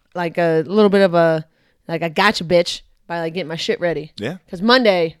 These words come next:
Speaker 1: <sighs> and it's so bad 'cause, like, every single time I'm like, "Fuck, Monday sucked." And then I come and I'm like, "Damn, Tuesday really kicked my ass." And I'm
Speaker 2: Mm-hmm.
Speaker 1: like, "Okay, Wednesday, we got this." And I'm like, "Yo,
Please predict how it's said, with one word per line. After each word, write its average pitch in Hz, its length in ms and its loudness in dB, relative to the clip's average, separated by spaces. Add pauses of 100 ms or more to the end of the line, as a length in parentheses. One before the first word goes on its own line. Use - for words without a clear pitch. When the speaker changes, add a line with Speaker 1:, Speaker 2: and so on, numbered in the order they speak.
Speaker 1:
<sighs> - 1300 -18
and 269 120 0
it's 285 140 -8
so 349 160 -4
bad 240 240 2
'cause, 233 160 -8
like, 208 140 -4
every 202 180 -6
single 226 200 -6
time 202 200 -4
I'm 190 80 -6
like, 160 180 -4
"Fuck, - 480 -10
Monday 175 240 -4
sucked." 160 340 -6
And 180 100 -8
then 185 120 -4
I 170 60 -4
come 190 200 -14
and 185 40 -12
I'm 180 60 -14
like, 165 200 -10 (300)
"Damn, 277 420 2 (300)
Tuesday 466 380 6
really 285 200 4
kicked 254 240 -2
my 294 120 2
ass." 320 480 2
And 208 140 -8
I'm 196 40 -8
Speaker 2:
Mm-hmm. 190 60 -10
Speaker 1:
like, 180 160 -10
"Okay, 175 320 -6 (240)
Wednesday, 208 340 -4
we 190 100 -4
got 214 300 2
this." 170 180 -6
And 185 80 -10
I'm 180 80 -6
like, 160 280 -10
"Yo, 156 480 -12